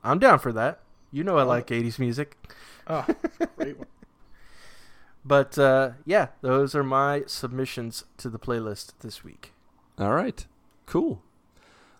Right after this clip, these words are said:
Speaker 3: Well, guys and gals, that's all we have for this Good Morning. Feel free to leave us a positive but honest review on iTunes if you have a couple minutes to s-, to spare. And remember, if you would like to,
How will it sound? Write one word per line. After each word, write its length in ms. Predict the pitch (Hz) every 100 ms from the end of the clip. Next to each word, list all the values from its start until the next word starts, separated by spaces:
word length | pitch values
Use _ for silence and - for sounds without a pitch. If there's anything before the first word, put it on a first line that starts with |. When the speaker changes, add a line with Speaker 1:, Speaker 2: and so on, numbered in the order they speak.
| _
Speaker 3:
Well, 380 | 101 117 175 - _ _ 185 143
guys 300 | 101 110 98
and 100 | 104
gals, 340 | 110 127 143
that's 220 | 107 101
all 140 | 107 104
we 80 |
have 160 | 104 104
for 80 | 101
this 160 | 98
Good 180 | 95 117
Morning. 300 | 110 123 135
Feel 200 | 135 139
free 220 | 131 143
to 60 | 127
leave 260 | 117 135 135
us 320 | 135 - -
a 80 | -
positive 640 | - - 127 135 135 139 107
but 100 | -
honest 380 | 90 90 87
review 320 | 92 90 110 120
on 80 |
iTunes 500 | 87 90 - 110 147
if 140 | 101 -
you 80 | 87
have 120 | 80
a 40 |
couple 260 | - 85 85
minutes 220 | 82 78 -
to 40 |
s-, 360 | - 90 - - -
to 100 | 80
spare. 480 | - 78 82 151 - _ - - - _ -
And 220 | 123 139
remember, 340 | 127 135 156
if 160 | 151 -
you 80 | 127
would 120 | 117
like 240 | 120 117
to, 540 | - 123 113 110 107